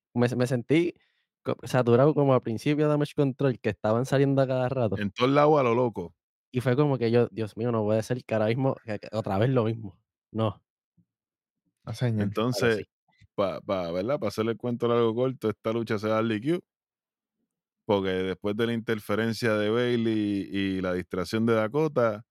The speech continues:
Speaker 2: viene Io con el missile dropkick doble.
Speaker 3: Oye, que, que mira, abrió
Speaker 1: <laughs>
Speaker 3: ahí, ¡guay! Espérate.
Speaker 2: Bueno, pa estar con Hueso hay que tener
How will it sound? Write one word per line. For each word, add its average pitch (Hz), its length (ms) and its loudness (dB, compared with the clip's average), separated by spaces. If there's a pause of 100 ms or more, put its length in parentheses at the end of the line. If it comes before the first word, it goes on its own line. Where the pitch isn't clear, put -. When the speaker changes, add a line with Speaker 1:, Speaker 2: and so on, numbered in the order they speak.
(380)
Speaker 2:
viene 110 300 0
Io 117 200 2
con 110 120 -2
el 98 300 -4
missile 107 520 -4
dropkick 107 480 -2
doble. 131 460 2 (1200)
Speaker 3:
Oye, 170 160 4
que, 113 360 2
que 104 100 -4
mira, 131 420 2 (520)
abrió 107 360 2
Speaker 1:
<laughs> - 0 -
Speaker 3:
ahí, 262 380 6
¡guay! 262 640 4
Espérate. 185 580 2 (240)
Speaker 2:
Bueno, 110 200 0
pa 120 100 0
estar 98 240 -4
con 110 200 0
Hueso 110 220 0
hay 110 80 -2
que 107 140 -2
tener 107 260 0